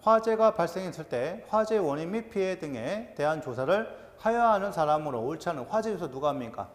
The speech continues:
청장, 본부장, 서장 줄여서 청부서 이렇게 되죠. 그럼 일 번 행안부 장관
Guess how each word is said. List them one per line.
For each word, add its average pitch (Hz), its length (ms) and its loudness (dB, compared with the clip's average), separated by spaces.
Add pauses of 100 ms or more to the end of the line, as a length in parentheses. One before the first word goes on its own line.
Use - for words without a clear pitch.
(120)
청장, 180 580 2 (240)
본부장, 151 600 -2
서장 151 420 -2
줄여서 135 540 0
청부서 131 760 -2
이렇게 131 120 -6
되죠. 131 320 -4 (420)
그럼 123 260 -10
일 165 180 0
번 220 240 4 (320)
행안부 180 440 -2
장관 123 640 -4